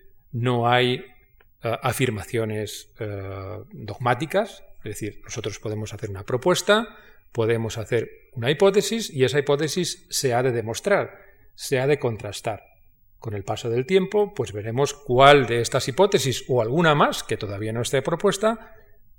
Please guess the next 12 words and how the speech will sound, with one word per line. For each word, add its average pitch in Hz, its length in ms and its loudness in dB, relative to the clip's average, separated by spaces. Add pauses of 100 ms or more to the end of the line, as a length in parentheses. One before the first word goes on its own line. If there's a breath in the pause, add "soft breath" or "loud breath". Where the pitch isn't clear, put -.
(440)
es 147 260 8
la 127 120 4
que - 500 0
continúa 123 1040 0
vigente. 110 560 -2 (100)
De 120 80 -2
momento, 160 720 2
la 120 140 0
de 113 80 2
acumulación 117 480 0
a-, 135 160 0
antrópica 147 640 0